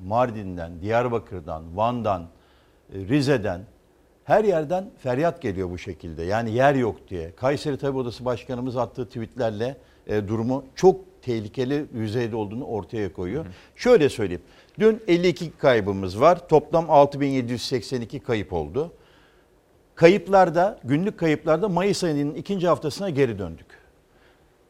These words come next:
Speaker 1: Dolayısıyla temel üreme kat sayısı birin üzerinde şu anda Türkiye'de. Bu ne demek? Salgın kontrol altında değil demek. Salgının kontrol altına alınması için birin altına düşmesi lazım. Yani bu esasında bir kişinin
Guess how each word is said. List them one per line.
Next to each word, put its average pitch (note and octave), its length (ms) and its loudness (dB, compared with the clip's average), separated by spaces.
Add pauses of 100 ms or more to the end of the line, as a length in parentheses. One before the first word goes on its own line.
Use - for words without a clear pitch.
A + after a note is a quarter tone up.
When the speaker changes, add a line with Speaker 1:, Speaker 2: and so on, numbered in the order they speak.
(360)
Speaker 1:
Dolayısıyla E3+ 640 6
temel G3 560 4
üreme E3+ 420 2
kat G3+ 240 0
sayısı D3+ 440 -2
birin D#3+ 200 0
üzerinde C3 400 0
şu B2 140 -6
anda G2+ 240 -6
Türkiye'de. E2+ 560 -10 (460)
Bu G#3 120 -2
ne G#3+ 140 2
demek? E3 280 -2 (100)
Salgın D3+ 460 0
kontrol C3+ 360 -8
altında A#2+ 420 -4
değil G#2+ 200 -6
demek. F2 280 -8
Salgının D#3+ 420 -2
kontrol D3 320 -6
altına C#3+ 300 -4
alınması B2+ 380 -6
için F3 220 -10 (240)
birin C#3 200 0
altına A#2+ 380 0
düşmesi G#2 380 -10
lazım. F2 260 -4
Yani D3+ 280 -2 (320)
bu G#3 160 2
esasında F3+ 600 0 (200)
bir G#3+ 180 -2
kişinin F3+ 460 -4